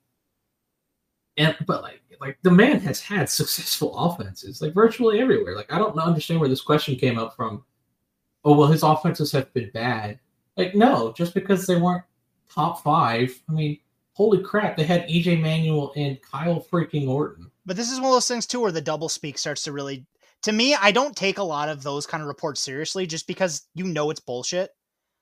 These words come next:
Speaker 2: Uh, and honestly, I think that's, like, the, the key word of this podcast is bullshit.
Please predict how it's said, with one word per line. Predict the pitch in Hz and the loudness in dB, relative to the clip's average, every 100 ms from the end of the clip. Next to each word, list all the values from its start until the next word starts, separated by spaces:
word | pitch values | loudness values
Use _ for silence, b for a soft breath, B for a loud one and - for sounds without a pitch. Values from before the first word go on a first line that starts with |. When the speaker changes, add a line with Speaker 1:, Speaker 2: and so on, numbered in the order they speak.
| _ - | _ -4
Speaker 2:
Uh, | 165 160 147 147 | 2 2 2 -2
and | 202 | 2
honestly, | 220 262 214 | 4 4 2
I | |
think | 185 285 | 0 -2
that's, | 208 180 - | 0 -2 -2
like, | 185 - | -4 -2
the, | 175 | -6
the | 151 165 | -4 -10
key | - 226 | -8 -6
word | 175 170 180 | -2 -2 -2
of | 160 127 | -4 -4
this | 160 | -8
podcast | - 143 135 127 120 113 - 131 | -6 -8 -8 -10 -10 -10 -12 -10
is | 143 135 123 - _ _ _ | -8 -8 -10 -14 _ _ _
bullshit. | 110 104 - 104 | -8 -6 -8 -12